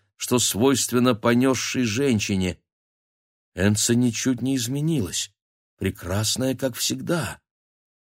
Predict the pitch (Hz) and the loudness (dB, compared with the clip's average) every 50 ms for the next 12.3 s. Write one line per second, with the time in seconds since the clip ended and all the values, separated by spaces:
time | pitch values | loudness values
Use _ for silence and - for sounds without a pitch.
0 | _ _ _ - - 127 120 - 113 104 127 143 147 117 110 123 131 135 - - | _ _ _ -2 -2 -2 0 0 0 2 4 2 2 2 -2 -2 -2 -2 -4 -6
1 | - - _ 139 139 123 - _ _ _ _ - 175 185 175 147 117 87 78 85 | -8 -8 _ -4 -4 -4 -6 _ _ _ _ -4 -2 -2 0 0 -2 -4 -4 -6
2 | 85 82 - - _ _ _ _ _ _ _ _ _ _ _ _ _ _ _ _ | -6 -8 -10 -14 _ _ _ _ _ _ _ _ _ _ _ _ _ _ _ _
3 | _ _ - 104 117 110 - - - 180 175 156 123 113 110 107 101 110 123 135 | _ _ -2 -2 -2 -2 -4 -6 -4 -2 -2 0 0 2 0 0 0 0 0 0
4 | 139 139 - - 202 175 - 90 - - - - _ _ _ _ _ _ _ _ | -2 -2 0 2 4 4 4 2 -4 -10 -20 -20 _ _ _ _ _ _ _ _
5 | _ _ _ _ _ _ _ _ _ _ - 117 135 143 143 135 120 - - 131 | _ _ _ _ _ _ _ _ _ _ 0 2 4 4 4 2 0 2 4 4
6 | 127 110 - - 151 143 131 120 131 143 151 156 170 175 175 165 165 151 - - | 2 2 0 0 0 2 2 4 2 4 6 6 8 8 8 8 8 6 4 4
7 | 151 147 - - _ - 139 160 143 123 107 104 98 113 117 165 165 170 151 151 | 2 2 2 0 _ 0 0 2 2 2 -2 -2 -2 2 4 6 8 8 8 8
8 | 147 147 139 139 151 151 160 156 131 147 151 147 147 165 156 147 127 - - 104 | 8 8 6 6 6 6 6 6 6 6 4 6 6 6 6 6 4 2 0 -4
9 | 92 90 - - - - _ _ _ _ _ _ _ _ _ _ _ _ _ - | -4 -4 -6 -12 -20 -20 _ _ _ _ _ _ _ _ _ _ _ _ _ -20
10 | 95 87 95 123 123 107 107 - - - 151 160 160 147 139 143 147 143 113 104 | -10 2 4 4 4 4 2 -4 -2 0 2 4 4 4 4 4 4 2 2 2
11 | 110 156 175 185 165 165 160 156 160 160 165 185 214 233 226 180 - - 101 - | 4 6 6 8 8 6 6 6 6 6 6 6 6 6 6 4 2 0 -2 -2
12 | - - - - - | -2 -2 -4 -4 -10